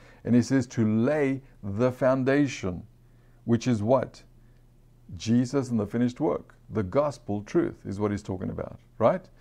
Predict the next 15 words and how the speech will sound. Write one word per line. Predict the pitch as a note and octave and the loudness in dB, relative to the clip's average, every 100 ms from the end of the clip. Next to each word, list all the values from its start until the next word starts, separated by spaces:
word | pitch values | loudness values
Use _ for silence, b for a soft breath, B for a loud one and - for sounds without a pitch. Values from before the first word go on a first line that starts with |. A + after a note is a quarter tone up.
| b b b | b b b
Then | B2+ | 2
he | F#3+ | 4
says, | - D3 A#2 - | 6 4 6 10
"Afterward, | F#3 A3 D#3+ A#2+ A#2+ | 10 10 4 6 6
another | A2+ B2 F3 | 6 6 4
craftsman | C3+ - C#3+ G3+ - B2+ G#2+ | 2 6 6 6 2 0 0
comes | - A2 A2 | 4 4 4
and | A2+ A2+ | 2 4
builds | C3+ D#3+ D3+ | 4 2 0
on | - G3 D3 | -2 -2 -2
it," | - | -4
talking | - G2+ G#2 | -6 -4 -2
about | G#2+ C3 | 2 4
Apollos | D3+ - G#3+ F#3 A#2+ | 4 0 0 0 -2
now. | G#2 F2 | -4 -4